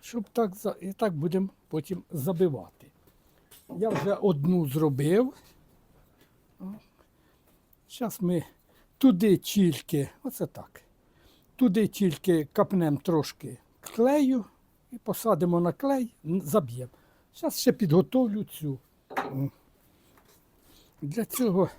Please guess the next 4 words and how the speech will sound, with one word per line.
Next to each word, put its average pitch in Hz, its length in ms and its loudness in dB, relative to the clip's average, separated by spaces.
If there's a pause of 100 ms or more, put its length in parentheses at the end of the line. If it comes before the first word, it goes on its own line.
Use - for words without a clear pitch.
(1160)
позначено 165 880 -2 (600)
від-, 185 500 -6 (120)
відрізати 165 960 -2
лишнє, 180 680 0